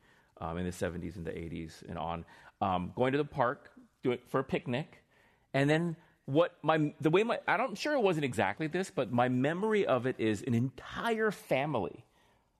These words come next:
an entire, like, white family of seven or eight people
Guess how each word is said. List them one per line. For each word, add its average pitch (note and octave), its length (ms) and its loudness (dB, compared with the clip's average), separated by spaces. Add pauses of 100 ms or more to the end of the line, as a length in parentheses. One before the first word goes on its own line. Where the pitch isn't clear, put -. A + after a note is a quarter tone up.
an B2 100 2
entire, D#3+ 520 2
like, D3 120 2
white G2 380 0
family G2+ 480 0
of E2 140 -6
seven G#2+ 360 -2
or A#2 120 -2
eight F#2+ 200 -4
people F2+ 540 -6